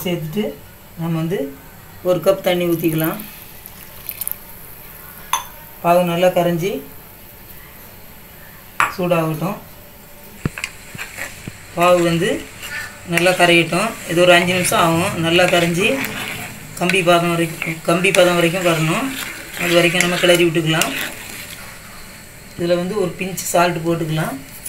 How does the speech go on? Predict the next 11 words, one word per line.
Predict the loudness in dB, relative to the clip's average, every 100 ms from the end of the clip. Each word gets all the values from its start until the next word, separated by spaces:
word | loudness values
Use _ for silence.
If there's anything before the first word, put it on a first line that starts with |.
| -10 -6
அப்பதான் | 0 0 2
டேஸ்ட் | 2 2 0
நல்லா | 2 2 0
கொடுக்கும். | -2 -2 -4 -8 -16 -18 -18 -18 -18 -20 -16 -16 -16 -6 -4
அதுக்காக | 4 6 6
தான் | 4 0
இந்த | 4
சால்ட் | 6 6 4
உப்பு | 0 2
போடுறது. | 2 2 2 0 0 -10 -12 -12 -12 -14 -12 -10 -10 -10 -10 -10 -12 -12 -12 -12 -14 -20 -20 -20 _ _ _ _ _ -16
பாவு | -10